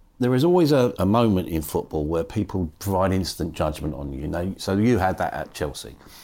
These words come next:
Are you judged as a prominent former player, or, or, you know, you can widen it to other f-, prominent former players who've gone into management?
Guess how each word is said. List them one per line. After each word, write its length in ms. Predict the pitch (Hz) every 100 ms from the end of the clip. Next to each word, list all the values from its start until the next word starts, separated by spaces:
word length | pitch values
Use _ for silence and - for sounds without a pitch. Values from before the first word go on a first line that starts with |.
| - - - - - - _ _ - -
Are 140 | 143 196
you 240 | 208 202
judged 420 | 143 151 110 82
as 140 | 131 151
a 20 |
prominent 580 | 135 - 151 123 113 104
former 360 | - 107 92
player, 360 | 82 - 104 78
or, 240 | 78 95 -
or, 260 | 104 104 - 113
you 80 | 123
know, 40 |
you 140 | 85 98
can 140 | 110
widen 360 | 113 123 107 80
it 180 | 78 -
to 120 | 92
other 160 | 95 80
f-, 160 | - - -
prominent 300 | 82 73 73
former 220 | 82 69
players 340 | - 80 73
who've 100 | 78
gone 180 | 92 92
into 220 | 90 -
management? 500 | 65 - - - 64